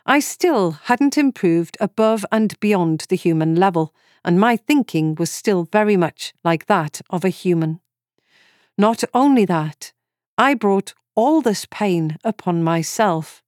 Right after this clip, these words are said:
How sad is that? I was so far behind in cultivation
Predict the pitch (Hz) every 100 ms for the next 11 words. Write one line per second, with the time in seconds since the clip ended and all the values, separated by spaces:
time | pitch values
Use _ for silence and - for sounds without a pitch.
0 | _ _ _ _ _ _ 226 226 208 -
1 | 285 190 165 - 170 156 151 - - _
2 | _ _ - 202 214 165 160 - 170 170
3 | - - 208 220 202 202 180 165 160 -
4 | 165 - 170 190 185 175 156